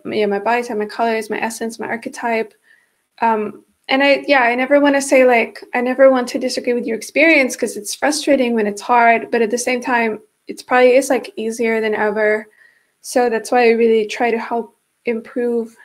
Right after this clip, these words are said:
shopping skills and help people find that better connection with what they want. But that being said, I do think some people, like, I mean, it's like some looks are a little bit more trendy than others, and I feel like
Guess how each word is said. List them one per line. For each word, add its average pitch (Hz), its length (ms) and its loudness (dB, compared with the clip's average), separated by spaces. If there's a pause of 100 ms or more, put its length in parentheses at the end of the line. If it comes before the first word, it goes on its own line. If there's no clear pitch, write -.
shopping 226 420 -8
skills 269 480 2
and 226 120 -4
help 214 240 -10
people 220 360 -10
find 214 380 -6
that 202 200 -4
better 202 260 -4
connection 208 760 -10
with 208 260 -4 (880)
what 220 340 -2
they 214 120 2
want. 202 320 -4
But 269 140 4
that 320 220 6
being 427 180 8
said, 294 240 2
I 254 80 4
do 285 200 0
think 302 520 -2 (480)
some 269 260 -4
people, 320 360 -2
like, 330 340 0 (880)
I 262 60 0
mean, 269 200 2
it's 262 280 0
like 269 240 0 (160)
some 262 240 -2
looks 269 260 -2
are 302 60 4
a 285 40 2
little 240 200 0
bit 233 140 -2
more 226 160 -2
trendy 226 360 -2
than 220 140 -6
others, 247 420 0
and 226 80 -6
I 220 100 -4
feel 220 200 -2
like 214 280 -4